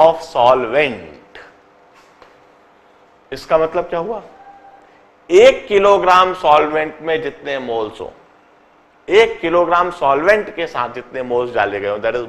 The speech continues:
molality। यदि हम कहें टू मोलल एनएओएच, तो टू मोलल एनएओएच का मतलब है वन केजी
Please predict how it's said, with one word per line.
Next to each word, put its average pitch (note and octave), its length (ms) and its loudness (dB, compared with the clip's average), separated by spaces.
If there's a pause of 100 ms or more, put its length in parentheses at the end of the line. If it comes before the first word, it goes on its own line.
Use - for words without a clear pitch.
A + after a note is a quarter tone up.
molality। G2 680 -6 (1900)
यदि G#3+ 220 4
हम B3+ 180 6
कहें A#3+ 360 2 (680)
टू C#4 60 2 (760)
मोलल G#3+ 880 6
एनएओएच, G3 1120 2 (1120)
तो E3+ 80 -4 (180)
टू D4 180 6
मोलल G#3+ 520 8
एनएओएच D#3+ 440 -2
का D#3 120 -4
मतलब B2+ 360 -4
है B2+ 220 4 (540)
वन A#3 560 2 (120)
केजी F#3 520 0